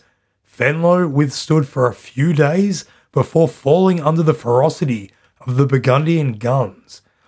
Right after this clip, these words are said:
Charles enacted some punishments, executing suitable enough people to let them all know they'd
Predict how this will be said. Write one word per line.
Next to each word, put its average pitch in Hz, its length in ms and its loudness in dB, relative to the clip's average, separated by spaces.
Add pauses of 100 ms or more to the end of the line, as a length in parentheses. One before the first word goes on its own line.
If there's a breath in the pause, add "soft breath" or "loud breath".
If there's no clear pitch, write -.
(200)
Charles 143 340 0
enacted 147 460 -2
some 139 420 -2
punishments, 120 640 -4 (400 soft breath)
executing 143 720 -2
suitable 160 580 2
enough 151 300 0
people 143 340 0
to 127 120 -6
let 131 220 0
them 143 140 2
all 131 160 0
know 131 260 2
they'd 123 280 0